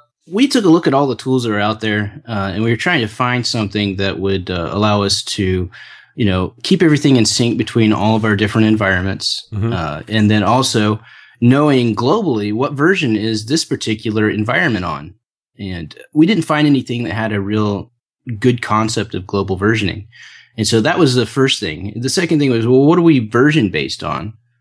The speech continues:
Speaker 1: And, uh, actually, the tool will let you version based on anything. Uh, but once we figured out we could version based on the same thing we were versioning our,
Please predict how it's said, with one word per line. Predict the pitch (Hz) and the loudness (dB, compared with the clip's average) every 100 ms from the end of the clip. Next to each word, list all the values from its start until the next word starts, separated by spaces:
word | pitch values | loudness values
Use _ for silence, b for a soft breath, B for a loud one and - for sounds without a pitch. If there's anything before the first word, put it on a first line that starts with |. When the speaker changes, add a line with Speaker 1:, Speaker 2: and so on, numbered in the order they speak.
| _ _ - | _ _ -6
Speaker 1:
And, | 101 98 98 | -2 0 -2
uh, | 101 98 | -2 -2
actually, | - 127 - | -2 0 2
the | 120 | 2
tool | 110 156 | 4 4
will | 127 | 4
let | 113 | 2
you | 113 | 0
version | 110 107 110 | 0 2 2
based | 107 - | 2 0
on | 101 | 0
anything. | 131 156 104 92 95 95 _ | 4 4 2 -4 -6 -12 _
Uh, | 110 90 85 98 _ _ _ _ - | -8 -6 -8 -12 _ _ _ _ -4
but | 104 92 _ | -4 -4 _
once | 135 143 | -2 0
we | 135 | 0
figured | - 127 117 | 2 4 4
out | 131 120 | 2 0
we | 127 | -2
could | 117 | -4
version | 104 135 175 131 110 | 0 2 2 0 2
based | 110 113 123 | 2 0 -2
on | |
the | 113 | -2
same | 107 120 110 | 0 0 0
thing | 123 113 | 0 2
we | 110 | 2
were | 101 101 | 2 0
versioning | 107 110 107 98 98 | 0 0 2 0 0
our, | 92 90 | -2 -6